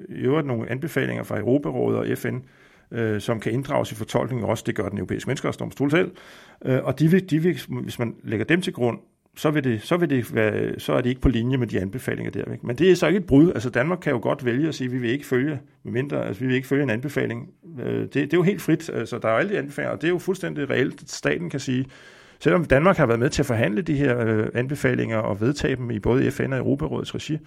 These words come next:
altså Udenrigsministeriet, jamen, så er Danmark jo ikke forpligtet af dem. Øh, så det er stadig en anbefaling. Så, så Danmark kan jo med fuld ret sige, "Jamen, vi har selv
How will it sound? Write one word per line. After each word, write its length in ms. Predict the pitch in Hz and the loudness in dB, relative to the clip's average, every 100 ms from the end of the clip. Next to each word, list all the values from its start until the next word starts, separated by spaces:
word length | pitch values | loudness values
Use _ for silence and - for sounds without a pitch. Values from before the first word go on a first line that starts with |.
| - - - | -16 -20 -12
altså 160 | - | -4
Udenrigsministeriet, 640 | 123 160 156 143 143 135 127 - - - - - - | 0 0 0 -2 2 2 0 -6 -20 -20 -20 -20 -12
jamen, 140 | - 131 | -6 2
så 120 | 151 | 6
er 220 | 160 131 | 8 8
Danmark 300 | 117 131 170 | 6 6 6
jo 60 | 135 | 4
ikke 120 | 160 | 2
forpligtet 400 | 139 151 165 202 | 0 2 2 2
af 140 | 113 | 2
dem. 120 | 113 123 - - | 0 -6 -10 -4
Øh, 320 | 117 113 113 | -2 -2 -4
så 100 | - | -2
det 120 | 143 | 0
er 40 | |
stadig 200 | 156 151 | 2 2
en 60 | 165 | 2
anbefaling. 360 | 127 131 131 120 | 0 -2 -2 0
Så, 100 | 123 | -2
så 140 | 135 | 2
Danmark 280 | 131 160 190 | 2 4 2
kan 100 | 160 | 2
jo 60 | |
med 140 | 139 120 | 2 0
fuld 240 | - 196 | 0 2
ret 200 | 127 131 | 4 2
sige, 460 | - 123 127 127 - - - | 0 0 2 0 -2 -6 -6
"Jamen, 180 | 127 | -4
vi 60 | 120 | -2
har 120 | 127 | -2
selv 260 | - 170 | 0 0